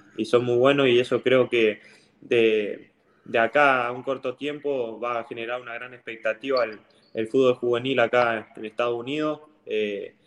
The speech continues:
yo creo que que faltan, faltan trabajar sobre muchos detalles, pero creo que se está formando de muy buena manera y dentro de muy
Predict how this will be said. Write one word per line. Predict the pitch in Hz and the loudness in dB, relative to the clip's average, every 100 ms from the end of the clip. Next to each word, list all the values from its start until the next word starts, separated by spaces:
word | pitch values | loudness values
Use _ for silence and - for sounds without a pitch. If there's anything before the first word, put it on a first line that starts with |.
| _ - | _ -6
yo | 113 | -4
creo | 123 120 113 | 2 0 2
que | 113 107 104 - _ _ | 0 0 -2 -10 _ _
que | 113 | -6
faltan, | 107 117 117 117 110 107 101 - _ _ _ _ | 0 0 2 -2 -2 -8 -14 -18 _ _ _ _
faltan | - 120 123 120 113 110 107 101 104 | -2 0 0 -2 -2 -8 -14 -14 -6
trabajar | 110 107 107 120 117 | 2 2 4 2 2
sobre | - 113 | 0 -2
muchos | 110 123 131 | -2 -4 -2
detalles, | 120 117 156 165 135 | -2 2 2 2 2
pero | 120 113 | 0 0
creo | 131 135 | 0 0
que | 135 123 113 - - _ | -2 -2 -4 -6 -20 _
se | - | -6
está | 117 123 | -2 0
formando | - 123 131 131 127 117 110 | 0 -2 -2 -2 -2 0 0
de | 110 110 | 0 -2
muy | 117 139 | -2 -2
buena | 139 135 | -2 -2
manera | 117 117 139 143 | -4 -4 0 0
y | |
dentro | 117 113 113 | 0 -2 -2
de | 107 | -2
muy | 120 135 120 | -2 -4 -4